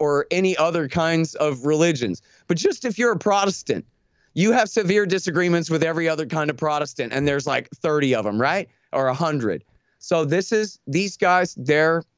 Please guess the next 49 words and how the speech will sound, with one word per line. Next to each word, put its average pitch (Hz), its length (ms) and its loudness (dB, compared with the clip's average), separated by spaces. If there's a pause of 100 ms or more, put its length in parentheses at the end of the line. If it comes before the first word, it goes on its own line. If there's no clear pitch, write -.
(220)
a 131 100 0
break 143 400 0
off 143 400 2
of 135 180 2
the 131 80 0
Seventh 143 380 0
Day 139 100 2
Adventist 120 480 0
Church. 101 420 0
I'm 117 280 0
not 113 180 2
even 113 140 0
sure 117 260 0
how 123 140 2
related 123 340 0
to 123 40 -2
the 117 100 0
Pentecostals 123 640 -2
that 104 140 -2
is. 85 140 -2
Pardon 143 380 0
me. 135 220 -2 (600)
They're 139 160 0
a 123 60 -2
break 143 340 -2
off 196 220 0
of 170 100 -6
the 165 80 -2
Seventh 156 380 0
Day 147 160 4
Adventist 123 440 0
Church. 104 400 0 (300)
They 120 140 2
live 156 200 4
in 180 100 2
this 175 200 0
little 165 180 2
commune 147 520 2
on 139 120 2
the 131 160 4
edge 120 160 0
of 131 120 -4
town. 101 360 0 (200)
And 123 120 -2
then 131 140 0
what 147 140 0
do 165 80 0
they 160 100 2
do? 135 340 0